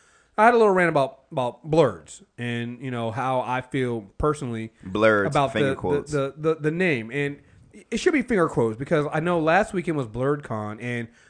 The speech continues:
Speaker 1: from all intents, intents and purposes, from what, what I've heard, and I know
Speaker 2: It was
Speaker 1: Justin
Speaker 2: great.
Speaker 1: and Three Fifths was there. Like, it, it was a great time, a safe environment, all inclusive, like, everything that the stereotype sometimes of blurs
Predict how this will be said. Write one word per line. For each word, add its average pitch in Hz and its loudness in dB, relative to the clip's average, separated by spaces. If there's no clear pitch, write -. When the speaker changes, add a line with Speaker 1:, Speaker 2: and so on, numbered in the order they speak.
Speaker 1:
from 185 -2
all 233 4
intents, 226 -4
intents 180 -8
and 170 -12
purposes, 170 -4
from 139 -8
what, 147 -4
what 139 -2
I've 156 -4
heard, 151 0
and 127 -8
I 123 -8
know 127 -4
Speaker 2:
It 110 -8
was 101 -8
Speaker 1:
Justin 151 0
Speaker 2:
great. 151 0
Speaker 1:
and 143 -6
Three 151 0
Fifths 147 -2
was 123 -8
there. 139 0
Like, 117 -2
it, 139 -2
it 127 -2
was 127 -2
a 120 -4
great 127 -4
time, 131 -2
a 104 -10
safe 147 -2
environment, 131 -2
all 143 6
inclusive, 131 -2
like, 127 -6
everything 143 0
that 120 -2
the 123 -10
stereotype 147 4
sometimes 123 -4
of 110 -6
blurs 113 -4